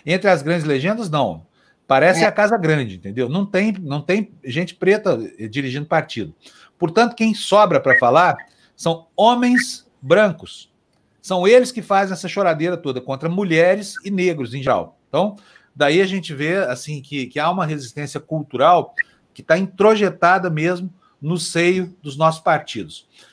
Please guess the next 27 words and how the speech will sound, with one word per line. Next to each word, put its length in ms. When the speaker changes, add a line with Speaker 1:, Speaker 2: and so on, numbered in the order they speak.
Speaker 1:
E 120
aí 120
você 140
tem 320
coisas 320
aberrantes, 420
por 120
exemplo, 200
como 300
instituições, 640
por 100
exemplo, 240
como 140
o 20
Tribunal 380
de 80
Justiça 360
de 80
São 160
Paulo, 360
que, 340
outro 180
dia 140
teve 180
uma 140
foto, 420
né? 140